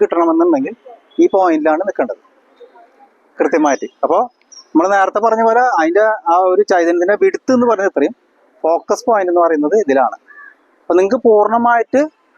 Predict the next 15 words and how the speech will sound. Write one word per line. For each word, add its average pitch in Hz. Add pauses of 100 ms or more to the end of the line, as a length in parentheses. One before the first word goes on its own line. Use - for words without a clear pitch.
(480)
ശ്രീമൂലസ്ഥാനത്തെ 190 (220)
ആ - (160)
ശക്തി 208 (160)
മുഴുവനായിട്ട് 202
അതിന്റെ 185
ഗുണങ്ങൾ 185
കിട്ടണമെന്നുണ്ടെങ്കിൽ 330 (500)
ഈ - (100)
പറഞ്ഞ 185 (100)
ഫോക്കസ് 170
പോയിന്റ് 156
മാത്രം 156
നിൽക്കണം 113
നമ്മൾ, - (600)
എന്നാൽ 160